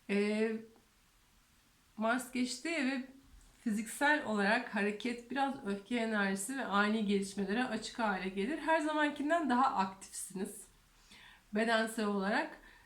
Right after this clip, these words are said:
Ee, fakat Mars Yengeç burcunda tam olarak kendi gücünü gösteremez. Yani çünkü fizikseldir Mars. Savaşma gücümüzü gösterir, öfke enerjimizi gösterir.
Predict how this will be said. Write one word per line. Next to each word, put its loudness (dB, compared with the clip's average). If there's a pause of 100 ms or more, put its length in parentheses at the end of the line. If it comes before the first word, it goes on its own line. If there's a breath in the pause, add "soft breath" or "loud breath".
(240 loud breath)
Ee, 0 (760)
fakat 2 (1700)
Mars 2
Yengeç 0
burcunda 0
tam -2
olarak 0
kendi 0
gücünü 2
gösteremez. -4
Yani -2
çünkü -10
fizikseldir 2
Mars. -6
Savaşma -4
gücümüzü 0
gösterir, -2 (120)
öfke -4
enerjimizi 2
gösterir. -2